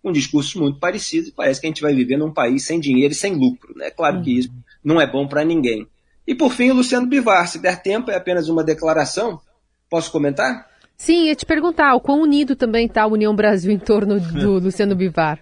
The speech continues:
Speaker 1: Pois é, o Luciano Bivar ficou repetindo, eu vi ao vivo, né, o trecho que tava passando na televisão, os pe-, os repórteres perguntando das divisões internas, e ele,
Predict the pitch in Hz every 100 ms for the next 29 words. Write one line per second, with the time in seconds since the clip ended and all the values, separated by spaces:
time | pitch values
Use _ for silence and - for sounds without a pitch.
0 | _ _ _ _ _ _ 415 240 247 233
1 | 247 233 220 247 247 247 208 220 185 -
2 | 208 226 190 131 214 165 117 147 208 131
3 | 117 156 156 127 151 180 180 - - 135
4 | 165 156 135 131 110 - 151 139 139 131
5 | 127 135 170 - - _ _ _ - -
6 | 151 143 151 156 170 139 147 147 156 143
7 | - - 165 143 139 147 123 151 143 156
8 | 151 175 214 202 208 190